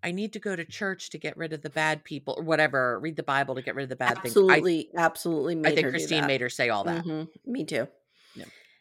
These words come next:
Speaker 2: Guys, here's a pro tip. If you, if you're childless by choice or you don't have kids, whatever,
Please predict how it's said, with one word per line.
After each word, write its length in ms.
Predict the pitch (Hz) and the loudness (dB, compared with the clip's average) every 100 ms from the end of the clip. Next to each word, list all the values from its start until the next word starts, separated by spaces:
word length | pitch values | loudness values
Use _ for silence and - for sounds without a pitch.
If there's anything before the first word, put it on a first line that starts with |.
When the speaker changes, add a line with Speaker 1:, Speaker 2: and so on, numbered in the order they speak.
| _ _ | _ _
Speaker 2:
Guys, 340 | - 277 233 - | 2 4 4 0
here's 380 | 247 427 494 494 | -4 0 0 2
a 80 | 311 | 0
pro 260 | - 175 147 | 2 2 2
tip. 280 | - - | -2 -2
If 180 | 143 185 | -2 -2
you, 200 | 220 214 - | 0 0 0
if 200 | 220 220 | 0 4
you're 120 | 214 | 2
childless 540 | 214 302 320 311 294 | 4 4 4 4 -2
by 160 | - 247 | 2 0
choice 440 | - 214 208 220 | 4 6 6 6
or 80 | 165 | 2
you 140 | 156 151 | -2 4
don't 220 | 196 247 | 4 6
have 180 | 247 220 | 2 2
kids, 260 | 202 185 | 0 0
whatever, 520 | 175 180 165 160 156 | 2 6 6 4 0